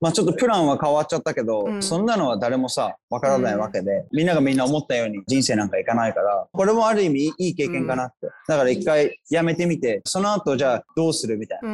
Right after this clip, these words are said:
Speaker 2: ん。
Speaker 1: まあ、要は今自分が試されてるわけだよね。
Speaker 2: そうだね。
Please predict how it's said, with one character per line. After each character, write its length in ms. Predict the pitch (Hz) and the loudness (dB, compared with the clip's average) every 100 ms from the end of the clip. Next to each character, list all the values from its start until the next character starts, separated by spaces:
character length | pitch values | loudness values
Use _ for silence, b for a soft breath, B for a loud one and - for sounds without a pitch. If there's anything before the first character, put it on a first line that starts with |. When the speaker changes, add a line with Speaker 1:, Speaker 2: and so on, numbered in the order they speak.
| 208 | -4
Speaker 2:
ん。 20 | 190 | 0
Speaker 1:
ま 80 | 170 | 2
あ、 20 | |
要 120 | 196 | 4
は 120 | 170 | 4
今 240 | 165 175 131 | 4 2 2
自 180 | 117 | 0
分 140 | 151 180 | 0 0
が 80 | 175 | 0
試 200 | 175 196 | 0 2
さ 120 | 214 | 0
れ 80 | 135 | 2
て 60 | |
る 60 | 117 | 0
わ 80 | 110 | -2
け 60 | |
だ 60 | 101 | -10
よ 60 | - | -14
ね。 100 | 147 | -12
Speaker 2:
そ 140 | - 233 | -4 -4
う 40 | |
だ 100 | 175 | -4
ね。 120 | 214 | -6